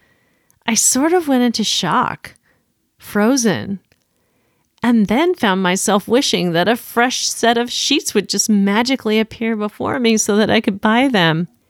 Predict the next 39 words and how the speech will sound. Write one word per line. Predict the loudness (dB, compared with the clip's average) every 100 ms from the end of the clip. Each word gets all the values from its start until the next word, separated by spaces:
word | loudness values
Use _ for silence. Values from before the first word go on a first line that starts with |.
| _ _ _ _
I | -6
stood | -4 -2 0 0
there | 0 -2
for | -4
quite | -2 0 0
a | 2
while | 2 4 4 2
until | 0 0 -2
a |
kind | -2 -2 0 2 0
woman | 0 2 2 0 -2
put | -4 -2
her | 0
hand | 2 2 2
on | 2 2
my | 0
shoulder | 0 0 0 0
and | 0 -2
said, | -2 0 2 0 -4 _ _ _ _ _ _ _ -2
"They're | 2 2
all | 2 2
gone." | 2 0 2 0 0 -4 -8 _ _ _ _ _ _ _ _ _ _ -6
I | -2
didn't | 2 2 0 0
look | 0 0
at | 0
her, | 2 0
but | 0 -2
I | -2
breathed | -2 0 0 0 0
out, | 0 0 -4 -12 -18 _ _ _ _ _ _ _ -6
and | -2
I | 0 0
left | 0 -2
the | -2
store, | -2 0 0 0 -2 -8 -16 _ _ -4
without | -2 -2 -4 -4 -8 -18 _ _
the | -4
sheets. | -4 -4 -6 -10 -8 -8 -8